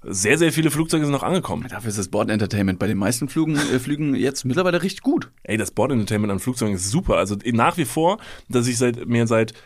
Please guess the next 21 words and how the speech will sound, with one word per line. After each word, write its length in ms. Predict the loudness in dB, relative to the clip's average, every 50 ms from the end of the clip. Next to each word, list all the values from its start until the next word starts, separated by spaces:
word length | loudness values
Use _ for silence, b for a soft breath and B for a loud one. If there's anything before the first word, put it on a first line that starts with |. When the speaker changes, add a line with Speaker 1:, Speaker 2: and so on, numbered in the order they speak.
| B B
Speaker 1:
seit, 380 | 0 2 2 2 2 0 -2
äh, 200 | -2 0 2 2 2
mittlerweile 340 | 2 2 2 2 2 2 2
siebenundzwanzig 680 | 2 0 0 0 0 0 0 0 0 0 0 0 0
Jahren 240 | 2 2 2 2 2
immer 180 | 2 2 2 2
wieder 140 | 2 0 0
diese, 220 | 0 0 0 0 0
äh, 280 | 0 0 2 2 0 0
Einweisung 600 | 0 0 0 2 2 2 0 2 0 0 -2 0 0
da 100 | -2 -2
vorne 260 | 0 0 0 2 2
anguck, 280 | 0 0 0 -2 -4 -4 B B B -2
die 140 | -2 0
wirklich 240 | 2 2 2 2 0
seit 180 | 2 0 0 0
siebenundzwanzig 720 | 0 -2 0 0 0 0 -2 -2 -2 -2 -2 -2 0 0
Jahren 220 | 2 2 2 0 -2 B B B
konstant 500 | -2 0 0 0 2 2 2 2 2 0
dieselbe 380 | 0 2 4 4 4 4 4
ist, 300 | 2 2 2 0 -2 -4